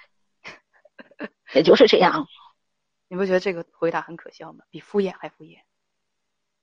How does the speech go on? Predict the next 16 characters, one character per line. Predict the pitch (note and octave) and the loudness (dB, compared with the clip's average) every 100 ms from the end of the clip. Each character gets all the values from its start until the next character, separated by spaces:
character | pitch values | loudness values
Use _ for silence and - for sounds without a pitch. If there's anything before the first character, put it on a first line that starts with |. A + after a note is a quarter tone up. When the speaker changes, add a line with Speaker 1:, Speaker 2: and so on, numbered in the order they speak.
| _ _ _ _ _ _ _ | _ _ _ _ _ _ _
Speaker 1:
是， | - - C#4 - _ - - - | -10 4 4 4 _ -20 -20 -2
就 | - | -2
是 | C#4 | 2
我 | - - | 0 0
就 | - - _ _ _ - - - _ | -2 -4 _ _ _ -8 -8 -16 _
Speaker 2:
哪 | - G#3+ | -2 0
里 | G3 | 0
完 | E3 | -4
整？ | E3+ E3 _ _ _ _ _ _ _ _ | -10 -18 _ _ _ _ _ _ _ _
什 | - F#3 | -8 -4
么 | |
叫 | G#3 | -2
完 | G#3 E3 | -2 -4
整 | E3 D#3+ | -16 -20
的 | |
家？ | D3+ E3+ | -20 -20